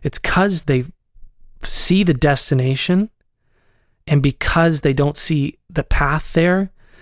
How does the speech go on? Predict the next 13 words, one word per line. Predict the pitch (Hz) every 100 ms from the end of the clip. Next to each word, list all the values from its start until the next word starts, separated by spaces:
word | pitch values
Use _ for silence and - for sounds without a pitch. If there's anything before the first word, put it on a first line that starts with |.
| -
they | - 131
get | 131
anxious. | 131 139 143 - 135 123 -
And, | 131 135 151 - - - _ _ _ _ _ _
uh, | - 151 -
I, | - 147 147
I'm | 147 165
guilty | 143 165 160 165
of | 151
that | 139
too, | - 185
but | 156 139
it, | -